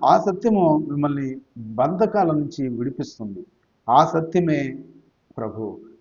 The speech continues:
కనుక ఆ వాక్యాన్ని మనం అవలంబించడానికి, ఆ సత్యాన్ని అవలంబించడానికి ప్రార్థన చేసుకోవాలి ఫస్ట్. "అయ్యా, ఆ సత్యాన్ని నేను గమనించడానికి, గుర్తించడానికి నా కనులు తెరువు, నా మనోనేత్రాన్ని తెరువు ప్రభు" అని చెప్పి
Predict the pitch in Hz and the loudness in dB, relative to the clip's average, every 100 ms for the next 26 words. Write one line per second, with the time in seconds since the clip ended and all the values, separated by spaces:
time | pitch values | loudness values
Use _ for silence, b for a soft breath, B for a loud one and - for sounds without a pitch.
0 | - 196 214 170 135 - 120 147 170 180 | -2 -2 2 2 2 0 0 2 2 0
1 | 185 170 151 135 131 135 - 127 123 117 | 0 0 0 -4 -6 -10 -6 -2 -2 -2
2 | 117 127 180 165 151 156 123 113 107 107 | -2 0 0 -2 -4 -6 -6 -6 -8 -12
3 | - b - 120 - 135 - - 240 233 | -14 b -4 -4 -2 -6 -6 0 2 4
4 | 185 175 170 160 160 139 135 127 123 117 | 4 4 2 0 -2 -2 -4 -6 -4 -4
5 | 113 120 110 110 110 107 104 104 104 - | -4 -6 -8 -8 -8 -8 -8 -10 -18 -16
6 | 101 - _ _ _ b - 139 180 156 | -18 -18 _ _ _ b -2 8 10 8
7 | 120 - 131 131 143 - 214 196 175 151 | 4 -2 -2 -2 -6 0 2 4 2 0
8 | - - - 139 135 110 127 190 240 - | -4 -12 -8 -6 -6 -2 0 2 0 2
9 | 185 156 143 127 156 214 214 190 170 147 | 2 2 0 -2 -2 -2 -4 0 0 0
10 | 135 131 127 - - 127 120 117 120 123 | 0 -4 -4 -12 -12 -2 -2 -2 -6 -4
11 | 143 165 - 135 131 104 117 120 117 - | -2 0 -2 -4 -4 -4 -2 -2 -2 -6
12 | 120 147 208 220 156 170 156 123 139 165 | -6 -2 -2 -2 0 0 0 -2 -2 -2
13 | 208 - 139 113 131 123 120 120 123 120 | -2 -4 -6 0 -2 -2 -8 -10 -6 -6